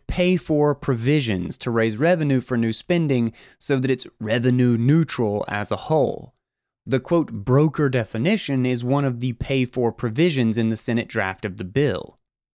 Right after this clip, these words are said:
There are three main ways to raise revenue in a bill like this:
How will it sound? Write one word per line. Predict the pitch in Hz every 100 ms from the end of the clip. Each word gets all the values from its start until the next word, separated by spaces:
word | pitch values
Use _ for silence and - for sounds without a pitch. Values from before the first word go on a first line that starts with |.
| _ _ _ _
There | 131 139
are | 147
three | 139 - 175 208
main | 151 110 143 151 135
ways | 107 127 110 104 -
to | 117
raise | 95 113 135 127
revenue | 110 117 110 107 107
in | 101
a | 101
bill | 101 110
like | 98 95 85
this: | 95 69 - -